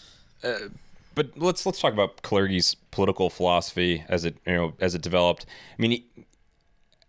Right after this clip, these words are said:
his, I guess the formative thing in his political development, other than his, his love of languages and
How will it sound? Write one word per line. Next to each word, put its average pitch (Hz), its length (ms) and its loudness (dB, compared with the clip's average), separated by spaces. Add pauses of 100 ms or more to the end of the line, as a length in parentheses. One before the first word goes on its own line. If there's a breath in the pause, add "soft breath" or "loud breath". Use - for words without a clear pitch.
(760)
his, 127 380 0
I 131 80 4
guess 156 180 2
the - 80 0
formative 147 520 2
thing 113 220 2
in 98 100 2
his 95 240 0
political 98 800 0
development, 90 460 2
other 95 140 2
than 92 220 0
his, 87 280 -2
his 87 280 -4
love 107 160 2
of 107 100 0
languages 98 720 0
and 90 500 0